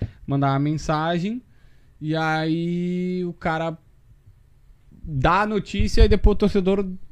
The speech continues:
"Ah, é mentira" e tal, sendo que eu tava do lado dele e eu ouvi o, o dirigente na época,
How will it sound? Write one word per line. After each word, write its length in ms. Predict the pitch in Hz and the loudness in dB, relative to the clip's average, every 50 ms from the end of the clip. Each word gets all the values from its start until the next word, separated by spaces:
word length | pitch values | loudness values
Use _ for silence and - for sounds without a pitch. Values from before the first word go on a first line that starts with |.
| - - - - - - | -18 -18 -18 -18 -10 -4
"Ah, 340 | 170 233 269 294 302 302 302 | 0 0 2 2 0 0 -2
é 40 | 285 | -2
mentira" 480 | 269 262 254 226 - - 254 285 254 254 | -2 -2 -2 -2 -2 0 0 2 2 2
e 60 | 208 | 4
tal, 160 | - 240 233 | 2 2 2
sendo 180 | - 214 202 196 | 0 -6 -6 -4
que 80 | 214 | -2
eu 40 | 208 | 0
tava 160 | 190 214 214 208 | 0 0 0 2
do 60 | 202 | 2
lado 220 | 196 208 233 240 240 | 2 0 0 2 4
dele 360 | 220 208 214 226 226 240 247 | 4 4 6 4 4 2 0
e 140 | 247 240 240 | 0 0 2
eu 100 | 240 233 | 2 2
ouvi 400 | 240 240 233 208 196 202 220 233 | 2 2 2 2 0 0 0 0
o, 480 | 240 233 233 233 226 220 220 214 208 214 | -2 -2 -2 -4 -4 -4 -6 -6 -6 -6
o 40 | 202 | -4
dirigente 540 | 190 202 196 208 190 175 185 185 202 - 190 | -2 -2 0 2 2 4 2 2 2 2 2
na 140 | 175 165 170 | 4 4 4
época, 260 | 170 - - 156 | 2 0 -4 -6